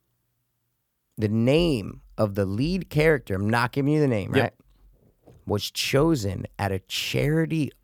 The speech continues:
Speaker 1: auction run by the write-, the, the creator and
Speaker 2: Mm.
Speaker 1: writer, okay, prior to the film, obviously, yeah, prior to the
Speaker 2: Mm-hmm,
Speaker 1: film's
Speaker 2: mm-hmm.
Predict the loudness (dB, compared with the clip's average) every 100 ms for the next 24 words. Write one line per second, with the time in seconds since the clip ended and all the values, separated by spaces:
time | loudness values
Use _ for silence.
0 | -2 0 0 -2 -6 -6 -6 -10 -12 _
1 | -12 -4 2 4 4 0 -2 -4 0 0
2 | 0 -2 -4 -4 -2 -4 -4 -6 -8 -2
3 | 0 0 -2 -2 0 0 0 -2 -2 0
4 | 2 2 2 0 2 4 4 4 0 -6
5 | -8 -14 -14 -6 -2 0 -2 -6 -16 -6
6 | 0 2 4 4 4 4 0 _ _ _
7 | _ _ _ _ _ -6 0 2 2 2
8 | 0 -2 0 0 0 -2 -4 -6 -8 -6
9 | -4 -4 -4 -6 -8 -10 -16 -10 -4 -2
10 | -2 -4